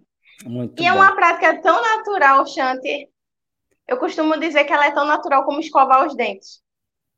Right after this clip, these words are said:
Speaker 1: Uhum.
Speaker 2: Porque a gente não tem que escovar os dentes todos os dias. Então, a
Speaker 1: Sim.
Speaker 2: gente tem que meditar todos os dias pra fazer a higiene da mente.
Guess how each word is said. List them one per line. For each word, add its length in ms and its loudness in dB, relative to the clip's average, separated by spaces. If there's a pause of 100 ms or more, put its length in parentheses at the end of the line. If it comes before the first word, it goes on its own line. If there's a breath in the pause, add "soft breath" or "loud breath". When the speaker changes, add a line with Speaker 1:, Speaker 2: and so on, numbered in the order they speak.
Speaker 1:
Uhum. 640 -12 (640 soft breath)
Speaker 2:
Porque 600 0 (340)
a 100 -2
gente 160 -4
não 120 -2
tem 140 -2
que 80 -6
escovar 460 2
os 120 -4
dentes 320 -4
todos 240 -4
os 200 -14
dias. 460 -6 (720)
Então, 240 -4
a 60 0
Speaker 1:
Sim. 80 -4
Speaker 2:
gente 280 -4
tem 200 -4
que 80 -6
meditar 520 2
todos 220 0
os 100 -6
dias 200 -6
pra 180 -2
fazer 420 -2
a 280 2
higiene 580 -6
da 200 -6
mente. 260 -20